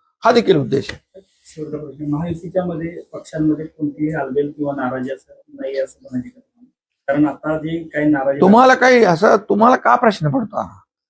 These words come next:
Speaker 1: तुम्हाला प्रश्न जेव्हापासून निवडणूक झाल्यापासून, तुम्हाला तिकीट वाटपापासून, पण सगळे प्रश्न सुटत गेले आहे की नाही? मंत्रिमंडळापासून तेही सुटले, आता पालकमंत्रीपासून तेही सुटले.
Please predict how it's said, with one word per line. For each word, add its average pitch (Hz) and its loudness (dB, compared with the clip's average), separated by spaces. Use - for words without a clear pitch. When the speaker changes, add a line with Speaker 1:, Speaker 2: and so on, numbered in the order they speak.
Speaker 1:
तुम्हाला 214 6
प्रश्न 214 2
जेव्हापासून 185 2
निवडणूक 185 2
झाल्यापासून, 190 2
तुम्हाला 165 4
तिकीट 196 -4
वाटपापासून, - 0
पण 196 2
सगळे 214 4
प्रश्न 233 2
सुटत 220 2
गेले 147 6
आहे 127 4
की - -6
नाही? - -14
मंत्रिमंडळापासून 190 4
तेही 220 8
सुटले, 156 0
आता 156 4
पालकमंत्रीपासून 202 0
तेही 240 4
सुटले. - -8